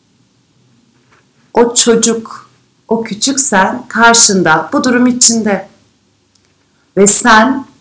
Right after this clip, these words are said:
onun kahramanı olarak onun karşındasın. Tam hayal ettiği gibi, tam istediği gibi onun karşısında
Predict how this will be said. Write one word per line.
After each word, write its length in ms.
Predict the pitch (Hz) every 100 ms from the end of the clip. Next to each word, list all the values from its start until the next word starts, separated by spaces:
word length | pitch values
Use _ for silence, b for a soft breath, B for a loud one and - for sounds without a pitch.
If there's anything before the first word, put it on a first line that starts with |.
| _ _
onun 520 | 220 226 208 226 247 - _
kahramanı 800 | - 165 - 180 175 165 170 269
olarak 480 | 240 170 143 151 - _ -
onun 260 | 185 165
karşındasın. 760 | 160 160 151 - 156 143 - 156 - _ _ _ _ _ _ _ _ _ _ _ _ _ _
Tam 320 | 214 220 294
hayal 420 | - 285 311 302
ettiği 380 | 254 - 185 175
gibi, 300 | 160 143 151 147 - - _ _ _ _ _
tam 280 | 185 202 247
istediği 600 | 220 - 214 208 214 208
gibi 380 | 190 - 156 156 _ _ _ _ _ _ _ -
onun 240 | 190 214
karşısında 1000 | 208 196 202 202 - 196 180 165 165 -